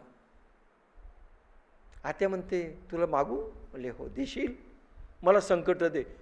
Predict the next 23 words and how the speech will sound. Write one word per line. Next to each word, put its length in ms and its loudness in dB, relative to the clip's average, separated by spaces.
भीम 320 2
तर 100 10
ताडकन 840 4
उठला, 680 2
तोंडच 320 6
मातेचं 520 -2
धरलं. 460 -2
"तथास्तु 540 4
म्हणेल," 340 6
म्हणले, 300 2
"हे 280 12
आत्ता 400 4
थकलो 580 0
नाही 240 0
का, 80 0
युद्ध 380 4
करू 280 2
करू 400 -2
बेजार 400 8
झालो 320 4
आणि 100 -2
संकट 340 4
मागतेस?" 560 4